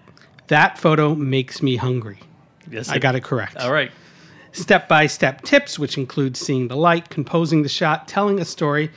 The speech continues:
Speaker 1: and making a living by turning passion into profit. Thank you, Andrew.
Speaker 2: Hey, I'm glad to be back. This is great.
Speaker 1: So we've known each other for quite a long time now.
Speaker 2: Yeah, very, very,
Speaker 1: Uh,
Speaker 2: I was,
Speaker 1: I
Speaker 2: I couldn't pi-, I couldn't pinpoint when we actually met. I couldn't remember.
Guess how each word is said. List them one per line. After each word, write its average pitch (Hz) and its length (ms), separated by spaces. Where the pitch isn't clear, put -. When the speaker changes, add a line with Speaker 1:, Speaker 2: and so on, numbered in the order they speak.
Speaker 1:
and 123 180
making 151 360
a 135 40
living 127 420
by 117 160
turning 117 280
passion 127 480
into 131 220
profit. 127 440
Thank 117 240
you, 117 140
Andrew. 160 380
Speaker 2:
Hey, 151 300
I'm 131 180
glad 127 260
to 123 60
be 123 120
back. 156 380
This 143 220
is 139 120
great. 156 340
Speaker 1:
So 240 360
we've 247 180
known 220 240
each 202 160
other 175 220
for 156 320
quite 381 300
a 320 40
long 180 240
time 285 280
now. 131 320
Speaker 2:
Yeah, - 20
very, 113 240
very, 123 200
Speaker 1:
Uh, - 180
Speaker 2:
I 190 80
was, 156 140
Speaker 1:
I 143 140
Speaker 2:
I 208 40
couldn't 226 320
pi-, 220 240
I 185 120
couldn't 240 280
pinpoint 170 500
when 120 160
we 120 120
actually 117 340
met. 113 220
I 95 80
couldn't 143 240
remember. 113 520